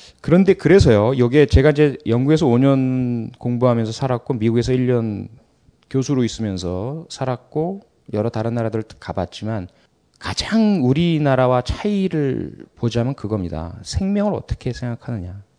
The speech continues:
그래서 영국이라는 나라에서 제가 여러 번 소개를 해드렸지만 살인 사건의 용의자 중에 한 사람이 된 적이 있었어요. 어, 제가 하숙하던 집 근방에서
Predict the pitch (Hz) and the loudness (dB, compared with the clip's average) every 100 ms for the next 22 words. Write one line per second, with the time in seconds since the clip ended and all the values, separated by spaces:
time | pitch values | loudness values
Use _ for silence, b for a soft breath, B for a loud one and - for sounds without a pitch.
0 | _ b b b b _ - 151 175 202 | _ b b b b _ 2 4 6 6
1 | 190 175 156 147 151 143 127 135 131 120 | 8 8 8 6 4 2 4 4 6 4
2 | - - _ _ _ _ _ 120 135 139 | 0 -12 _ _ _ _ _ 4 6 6
3 | 135 139 147 147 123 123 117 139 131 113 | 2 0 4 4 6 2 2 0 0 -2
4 | - 120 135 135 - _ _ _ _ - | -2 -2 0 -2 -8 _ _ _ _ -4
5 | 170 196 185 180 170 156 143 113 127 147 | 2 4 4 2 4 4 6 6 6 4
6 | 131 123 127 139 139 131 107 101 101 90 | 4 2 2 0 0 -2 -2 0 0 -2
7 | 80 78 82 - _ - b b b b | -4 -6 -10 -16 _ -20 b b b b
8 | b _ - 80 82 - 101 - 123 127 | b _ -12 -8 -8 -10 -14 -2 2 2
9 | 165 - - 156 139 123 - 123 - 120 | 0 -4 0 2 2 0 -2 -6 -4 -2
10 | 120 113 107 120 143 | 0 -2 -4 -4 -6